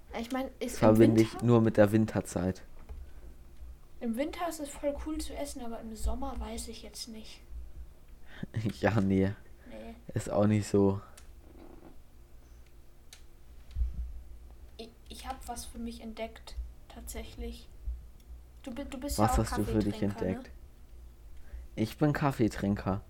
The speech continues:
Speaker 1: Regelmäßiger
Speaker 2: Grad noch getrunken.
Speaker 1: Kaffeetrinker, ne? Ich bin unregelmäßiger
Speaker 2: Ja, dreimal
Speaker 1: Kaffeetrinker, aber
Speaker 2: täglich.
Speaker 1: ich hab jetzt Latte Macchiato für mich entdeckt.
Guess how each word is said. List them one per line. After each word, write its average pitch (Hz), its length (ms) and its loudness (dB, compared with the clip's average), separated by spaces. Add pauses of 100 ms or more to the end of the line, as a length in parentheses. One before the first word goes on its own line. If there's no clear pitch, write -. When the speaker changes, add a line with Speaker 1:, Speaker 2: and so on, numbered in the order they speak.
(200)
Speaker 1:
Regelmäßiger 233 420 -4
Speaker 2:
Grad 120 200 2
noch 127 240 0
getrunken. 110 540 2
Speaker 1:
Kaffeetrinker, 226 260 -4
ne? 277 40 -16 (300)
Ich 277 180 -8
bin 294 140 -8
unregelmäßiger 311 880 -4
Speaker 2:
Ja, 107 120 4
dreimal 120 400 6
Speaker 1:
Kaffeetrinker, 117 320 4
aber - 100 -2
Speaker 2:
täglich. 101 80 4
Speaker 1:
ich 98 100 -4
hab - 120 -14
jetzt 247 160 -10
Latte 240 260 -8
Macchiato 233 580 -8
für - 160 -12
mich 214 260 -12
entdeckt. 226 440 -14